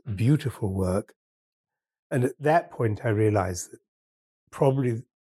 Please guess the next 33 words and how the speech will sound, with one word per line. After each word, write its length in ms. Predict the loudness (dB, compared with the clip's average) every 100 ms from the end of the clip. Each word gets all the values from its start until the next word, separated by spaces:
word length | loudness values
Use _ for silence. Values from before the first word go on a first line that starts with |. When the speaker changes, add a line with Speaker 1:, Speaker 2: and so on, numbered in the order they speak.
| _ _ _ -4
Speaker 2:
good 180 | 0
art 220 | 2 0 0
writing 420 | 0 0 -2 -4
was 140 | -2
going 200 | 0 0 -2
to 100 | -6
come 360 | -2 -2 -2 _ _ _ _ _ _ _ _ _
either 380 | -4 0 2 0
from 240 | -6 -4 0
that 220 | 0 0
level 360 | 2 2 2 -4
of 120 | -4
gallery 520 | -2 -2 -2 -2 -6
commissioning 580 | -6 -2 -2 -2 -4 -2
work, 320 | -2 -2 -6 _
because 320 | 0 0 2
they 120 | -2
don't 260 | -2 -4 -6
really 260 | -4 -4
give 160 | -4 -10
a 80 | -2
damn, 500 | 0 0 -4 -6 -8 _ _ _ _ _ _ _ _ _ _ _ _ _ _ _
or 240 | 0 2 0
from, 460 | -2 0 0 2
um, 440 | 2 2 0 -4 -6 _ _ _ _ _ _ _ _ _ -4
on 120 | 0
an 80 | 2
ongoing 640 | 2 2 0 0 -4 -12 _ _ _ _ _ _ _ _
process, 580 | 0 2 2 0 -2 -4 _ _
people 280 | -4 -2 0
like 260 | 0 0
Art 260 | 0 0 0
Angel, 600 | 0 2 0 -2 -2 -6